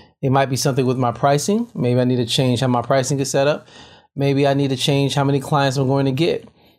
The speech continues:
If I'm focused on getting one client for five thousand, my goal is reached. But what is going to be my play? Am I gonna go for quantity in terms of low prices and a high volume of people?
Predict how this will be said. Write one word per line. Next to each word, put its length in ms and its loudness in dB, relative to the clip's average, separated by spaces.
If 120 -2
I'm 100 0
focused 240 0
on 100 0
getting 240 0
one 200 0
client 300 0
for 80 -6
five 280 0
thousand, 360 0
my 120 0
goal 260 0
is 120 -4
reached. 420 -4
But 260 2
what 220 0
is 140 -2
going 280 0
to 100 -4
be 260 0
my 220 0
play? 600 -2
Am 100 0
I 100 0
gonna 220 0
go 180 0
for 440 -2
quantity 800 -2
in 160 0
terms 360 0
of 340 0
low 280 0
prices 640 -2
and 240 0
a 120 2
high 340 0
volume 460 0
of 140 -4
people? 500 -2